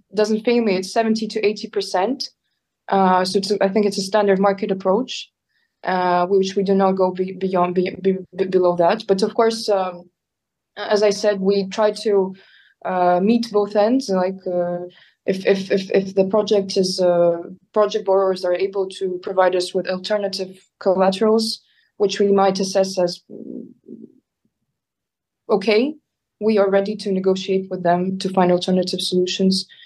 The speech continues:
And yes, as I said, if the project is, um, a go-, is, is, is, is, is good in, in, in all other aspects and might, might serve for the benefit of our interests, uh, of our investors.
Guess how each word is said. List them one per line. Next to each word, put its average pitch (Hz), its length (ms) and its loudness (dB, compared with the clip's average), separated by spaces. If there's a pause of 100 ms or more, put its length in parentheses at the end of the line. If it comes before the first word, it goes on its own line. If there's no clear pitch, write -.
(140)
And 175 300 -2
yes, 175 260 0
as 180 100 2
I 175 100 4
said, 175 260 2
if 175 100 0
the 196 60 -4
project 180 440 0
is, 170 320 -6
um, - 340 -4 (1600)
a 196 100 2
go-, 190 280 2 (220)
is, 196 200 2
is, 190 200 2
is, 190 180 2
is, 190 220 2
is 190 240 0
good 190 240 0
in, 180 140 0
in, 180 280 0
in 185 460 0
all 180 220 0
other 180 180 0
aspects 175 480 -4
and 165 180 -6 (480)
might, 170 240 0
might 180 240 2
serve 180 300 0
for 170 100 2
the 175 80 0
benefit 175 560 0
of 170 80 -4
our 170 120 4
interests, - 460 -4
uh, 185 60 2
of 185 240 2
our 175 180 2
investors. 170 720 -4